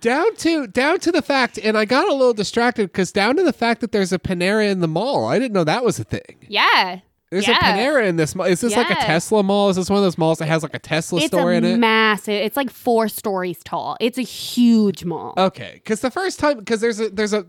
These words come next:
Speaker 1: there's several mall, like, smaller malls near us that my, I have a hard time rationalizing
Speaker 2: Yeah.
Speaker 1: because they're just so out of this plane of existence that are near us. And one of them is, like, a normal mall with normal stuff in it that's half closed.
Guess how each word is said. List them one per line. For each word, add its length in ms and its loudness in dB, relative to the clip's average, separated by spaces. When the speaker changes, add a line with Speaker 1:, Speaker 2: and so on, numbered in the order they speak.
Speaker 1:
there's 220 0
several 380 2
mall, 340 4
like, 200 -4
smaller 480 2
malls 440 0
near 200 0
us 300 -2
that 240 -4
my, 140 -2
I 80 0
have 260 0
a 60 0
hard 180 2
time 240 -2
rationalizing 640 0
Speaker 2:
Yeah. 60 0
Speaker 1:
because 240 -2
they're 100 -2
just 300 -2
so 280 2
out 240 0
of 80 -2
this 160 -6
plane 240 -2
of 80 -6
existence 420 -8
that 140 -2
are 40 -2
near 240 0
us. 360 -8
And 220 0
one 180 2
of 120 0
them 160 0
is, 160 0
like, 120 0
a 60 0
normal 460 2
mall 260 2
with 160 -2
normal 360 0
stuff 320 -4
in 80 0
it 100 -4
that's 160 -10
half 260 -4
closed. 580 -4